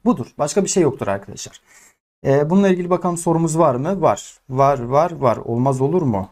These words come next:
Kırk yedinci soruya geldik. Oran orantı ile ilgili kırk yedi tane soru çözmüşüm abi. Bakın şu sayıyla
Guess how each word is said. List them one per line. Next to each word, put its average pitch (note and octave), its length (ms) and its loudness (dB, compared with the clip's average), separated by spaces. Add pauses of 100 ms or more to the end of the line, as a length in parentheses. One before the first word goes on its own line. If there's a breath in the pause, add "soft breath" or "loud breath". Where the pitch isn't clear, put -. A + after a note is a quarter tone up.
(140)
Kırk E3 200 -6
yedinci C3+ 280 0
soruya C#3+ 280 0
geldik. G2 480 -2 (140)
Oran C#3 240 2
orantı C3 280 0
ile D3 100 0
ilgili E3+ 200 -2
kırk D3+ 240 -8
yedi C3 160 2
tane D#3 160 0
soru C#3+ 200 -2
çözmüşüm G#2 420 -2
abi. G2 160 -10 (800 loud breath)
Bakın F3 240 0
şu - 320 -2
sayıyla F#3+ 720 2